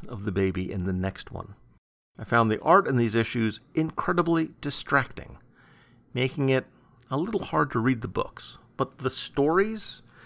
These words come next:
the emotions, the relationship, all of that was solid and enjoyable.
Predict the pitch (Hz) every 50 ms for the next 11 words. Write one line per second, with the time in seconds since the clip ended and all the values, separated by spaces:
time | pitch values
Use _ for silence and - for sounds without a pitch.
0 | - - - _ - - 127 113 104 113 131 156 156 - - 170 156 147 127 -
1 | 123 107 101 101 104 123 143 143 - - 160 147 - - 165 151 147 - - _
2 | _ _ - 131 135 135 110 110 110 95 107 107 98 - - 101 - - - -
3 | 110 98 - 101 - - - - - _ _ _ _ _ _ _ _ - 110 101
4 | 101 98 98 98 95 92 - - _ _ _ _ _ _ _ _ _ _ _ -
5 | 143 123 107 - 175 214 202 - - - - -